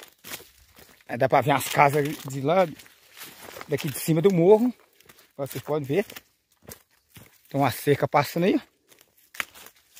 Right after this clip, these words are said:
A visão pra lá, ó.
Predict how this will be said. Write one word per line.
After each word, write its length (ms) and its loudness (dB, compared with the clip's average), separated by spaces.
A 20 -6
visão 400 0
pra 160 4
lá, 140 2
ó. 100 0